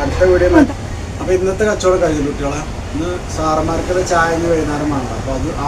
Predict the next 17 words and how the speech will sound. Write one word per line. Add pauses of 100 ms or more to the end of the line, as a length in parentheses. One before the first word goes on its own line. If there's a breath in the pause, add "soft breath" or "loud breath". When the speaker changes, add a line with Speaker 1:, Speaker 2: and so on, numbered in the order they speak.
(120)
Speaker 1:
പണിയില്ല. (720)
ഇന്നലെ
ആകെ
ചക്കപ്പുകയായിരുന്നു. (680)
അപ്പൊ
ഏകദേശം (340)
ഇന്നത്തെ
തീർന്നാണ്. (340)
അപ്പൊ (100)
നമ്മൾ (360)
ഇവിടെ
വൈൻഡപ്പ്
ചെയ്യാണ്. (1000)
അപ്പൊ (100)
പുതിയ (120)
കാണുന്ന
എല്ലാ